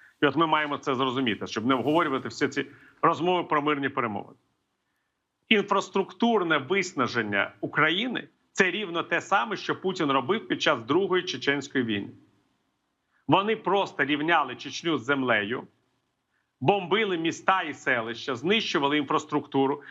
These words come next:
щоб у суспільства виник запит на мир будь-якою ціною. Щоб з-, ті, хто казав чеченцям: «Послухайте, нам потрібно, нам потрібно домовитися з росіянами просто, щоб не загинути».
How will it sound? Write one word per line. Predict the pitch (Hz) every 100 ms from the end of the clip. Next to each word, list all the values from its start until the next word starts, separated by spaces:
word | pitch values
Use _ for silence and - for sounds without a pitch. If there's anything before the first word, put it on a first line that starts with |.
| -
щоб | - 202
у | -
суспільства | 180 190 - - 240 247 - 147
виник | 127 202 180 135
запит | 117 196 247 - 135 - - _ _ _ _ _ _ 165
на | 196
мир | 175 196 240
будь-якою | 151 190 180 190 - 196 196
ціною. | - 190 180 131 104 - _ _ _ _ _ -
Щоб | - 190
з-, | 135 170 160
ті, | - 233
хто | - 180
казав | 180 185 175
чеченцям: | - 165 160 131 151
«Послухайте, | 185 - - 175 165
нам | 165 170
потрібно, | 185 208 190 165 127 _ _ _ _ _ - _
нам | 196 214 -
потрібно | 196 190 190 214 160 160
домовитися | 131 180 202 190 165 165 165
з | 147
росіянами | 160 175 220 240 202
просто, | 196 220 233
щоб | - 202
не | 220
загинути». | 208 196 220 175 139 - 101